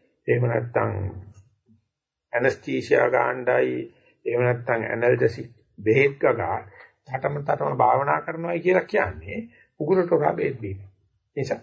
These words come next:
වෙත පැමිණෙන දුකේදී මං කියන්නේ දුක ඊළඟට කණ්ඩේ කියලා. ඒක අත්ති කිලමතාන යෝගයට යනවා. Taman වෙත පැමිණෙන දුකේදී වෙනද චෝදනා කරලා දැන් චෝදනා කරන්නේ නැත්නම්.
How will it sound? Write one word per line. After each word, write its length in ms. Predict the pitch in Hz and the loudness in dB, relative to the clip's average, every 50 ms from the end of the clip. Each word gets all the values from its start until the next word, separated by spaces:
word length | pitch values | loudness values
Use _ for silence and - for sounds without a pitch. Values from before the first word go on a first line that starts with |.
| _ _ - | _ _ -12
වෙත 260 | 139 135 139 139 139 214 | -8 -8 -8 -2 -2 -2
පැමිණෙන 580 | 202 208 208 202 202 196 196 190 180 170 151 123 | 0 0 -2 -2 -2 -2 0 0 2 2 2 2
දුකේදී 600 | 127 123 120 120 185 190 147 110 98 90 85 98 - - - _ _ _ _ _ _ _ _ _ _ _ _ - | 2 0 2 2 4 4 4 4 2 -2 -6 -6 -8 -12 -18 _ _ _ _ _ _ _ _ _ _ _ _ 0
මං 140 | 139 131 123 | 0 0 0
කියන්නේ 320 | - 147 131 117 117 117 113 | 0 0 0 0 0 0 -2
දුක 160 | 110 110 113 | -2 -2 -2
ඊළඟට 440 | 110 104 104 120 120 123 127 127 123 | -4 -2 0 2 2 2 2 0 0
කණ්ඩේ 340 | 131 139 139 139 147 147 147 | -2 -2 0 2 0 0 2
කියලා. 320 | 151 185 - - - - _ _ _ _ _ _ _ _ - | 2 2 2 2 0 -4 _ _ _ _ _ _ _ _ -10
ඒක 260 | 123 120 113 117 117 | -8 -6 -4 -4 -4
අත්ති 260 | 113 104 98 - 110 | -4 -4 -6 -8 -14
කිලමතාන 460 | 110 113 110 113 117 117 123 123 123 | -12 -10 -8 -6 -2 0 2 2 2
යෝගයට 320 | 127 131 135 135 143 147 147 | 2 2 4 4 4 6 6
යනවා. 320 | 131 101 90 - - - _ _ _ _ _ _ _ _ | 4 2 2 -4 -12 -18 _ _ _ _ _ _ _ _
Taman 280 | - 143 170 202 208 202 | -6 -2 -2 -2 0 0
වෙත 180 | 202 202 196 208 | 0 0 0 0
පැමිණෙන 600 | 196 - - 131 135 147 151 170 175 180 185 165 | 0 -2 -2 -2 -2 0 0 2 2 0 0 0
දුකේදී 460 | 170 180 180 175 185 196 185 175 185 175 131 | 0 0 0 -2 -4 -6 -6 -6 -8 -6 0
වෙනද 340 | 123 127 127 139 147 143 165 165 | 0 0 0 0 0 0 0 0
චෝදනා 540 | - 156 139 127 127 135 143 147 156 151 | 0 2 2 2 4 2 0 0 0 0
කරලා 300 | 151 151 156 156 151 147 | 0 -2 -2 -4 -4 0
දැන් 200 | 127 123 127 131 | 0 0 0 0
චෝදනා 400 | 127 151 160 - 135 139 143 147 | -4 -4 -4 -2 0 0 0 2
කරන්නේ 320 | 143 - 131 - - 95 92 | 2 2 0 -2 -2 -4 -4
නැත්නම්. 420 | 101 113 117 113 - - - - | -2 -2 -4 -4 -6 -8 -10 -10